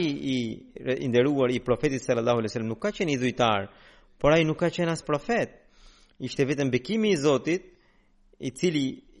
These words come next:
i erdhi profetit sallallahu alaihi wasallam për shkak të takvas së tij,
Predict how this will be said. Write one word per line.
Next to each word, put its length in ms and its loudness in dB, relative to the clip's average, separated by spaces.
i 160 0
erdhi 380 4
profetit 440 0
sallallahu 480 2
alaihi 160 0
wasallam 320 -6
për 220 -4
shkak 340 -8
të 160 -6
takvas 560 -2
së 140 -8
tij, 180 -12